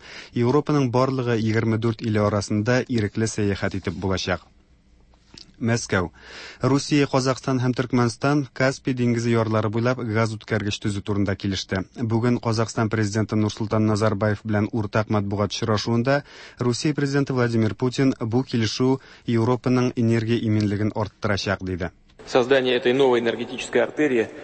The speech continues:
Speaker 2: позволит обеспечить
Speaker 1: Бу яңа энергия тамырын булдыру безгә, партнёрларыбызга зур күләмдә газ кудыру мөмкинлеге бирәчәк һәм безнең илләрнең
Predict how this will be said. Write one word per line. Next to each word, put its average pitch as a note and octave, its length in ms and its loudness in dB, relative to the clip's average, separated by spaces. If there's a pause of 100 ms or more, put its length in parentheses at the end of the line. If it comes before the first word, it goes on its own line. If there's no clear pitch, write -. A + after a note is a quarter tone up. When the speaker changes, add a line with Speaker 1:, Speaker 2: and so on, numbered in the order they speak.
(120)
Speaker 2:
позволит A#2+ 380 0
обеспечить B2 500 -10
Speaker 1:
Бу C#3 240 2
яңа C3+ 400 2
энергия B2+ 340 2
тамырын B2 440 2
булдыру B2 360 0
безгә, B2+ 460 0
партнёрларыбызга A#2+ 880 -2
зур B2+ 240 -2
күләмдә A#2 460 0
газ A#2 260 0
кудыру B2 260 -4
мөмкинлеге B2 540 0
бирәчәк C3 480 0 (300)
һәм C#3 180 0
безнең C#3 300 2
илләрнең B2+ 500 2